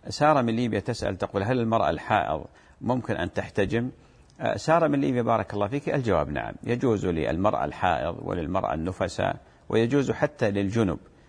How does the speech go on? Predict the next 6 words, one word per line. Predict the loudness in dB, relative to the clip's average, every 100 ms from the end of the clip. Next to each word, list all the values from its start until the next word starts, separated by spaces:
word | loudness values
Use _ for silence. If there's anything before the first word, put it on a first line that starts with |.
| _ -4
أن | -2
يحتجموا، | 0 0 0 0 -2 -6
فليس | -4 0 0 0 0
هناك | 0 0 0
ما | -2 0
يمنع | 2 2 2 0